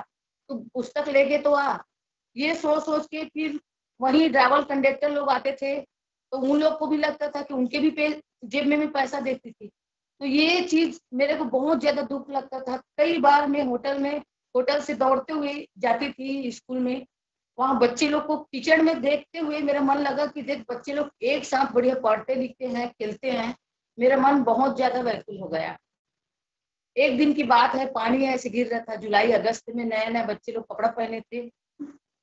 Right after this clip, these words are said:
और उस समय मैं बच्चे लोग को देख के मेरा मन इतना व्याकुल हुआ और मैं अपने पिताजी को जाके हाथ पकड़ के बोलती हूँ कि "पिताजी मेरे को पढ़ना है, मेरे को स्कूल जाना है।"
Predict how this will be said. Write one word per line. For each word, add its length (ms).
और 160
उस 180
समय 300
मैं 280
बच्चे 280
लोग 160
को 100
देख 240
के 120
मेरा 160
मन 360
इतना 260
व्याकुल 500
हुआ 260
और 180
मैं 120
अपने 180
पिताजी 420
को 340
जाके 420
हाथ 300
पकड़ 220
के 120
बोलती 360
हूँ 100
कि 60
"पिताजी 340
मेरे 220
को 60
पढ़ना 320
है, 280
मेरे 220
को 100
स्कूल 260
जाना 260
है।" 180